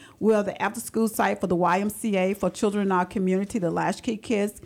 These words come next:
can get off the bus, a partnership with, uh, the, uh, Conroe Independent School District. So the children from the Oak Ridge Feeder Zone actually get off the bus. That's from, uh, three thirty until six o'clock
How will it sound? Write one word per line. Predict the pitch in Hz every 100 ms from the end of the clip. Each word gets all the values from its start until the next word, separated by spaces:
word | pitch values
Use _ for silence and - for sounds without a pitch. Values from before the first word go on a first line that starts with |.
| - - -
can | 208
get | 202 190
off | 190 190
the | 185
bus, | 170 185 196
a | 190
partnership | - 208 180 196 - 202 190
with, | 185 175 165
uh, | 175 175 170 - - - -
the, | 190 196 185
uh, | 190 185
Conroe | - 220 214 185 -
Independent | 214 202 233 185
School | - 208 202
District. | 185 185 - - - - -
So | -
the | 190
children | 190 - 226 214
from | 214 196
the | -
Oak | 196 202
Ridge | 208 196 -
Feeder | 240 220 208
Zone | 190 170 165 165 -
actually | 196 220 214
get | 185 190
off | 180 -
the |
bus. | 175 185 180 202 - - - - _
That's | 196 196 -
from, | - 190 180
uh, | 175 170
three | 202 208
thirty | 202 190 190
until | 180 185 214
six | 185 202 -
o'clock | - 190 180